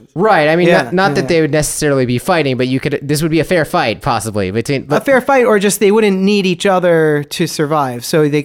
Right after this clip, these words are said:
Speaker 2: one could win, basically, potentially.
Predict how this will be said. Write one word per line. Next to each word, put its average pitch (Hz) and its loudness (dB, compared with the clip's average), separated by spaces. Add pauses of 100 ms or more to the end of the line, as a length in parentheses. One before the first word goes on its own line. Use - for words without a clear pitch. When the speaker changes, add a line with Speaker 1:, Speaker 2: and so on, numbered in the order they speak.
Speaker 2:
one 190 2
could 180 -2
win, 120 -6 (160)
basically, 131 -8 (380)
potentially. 135 -8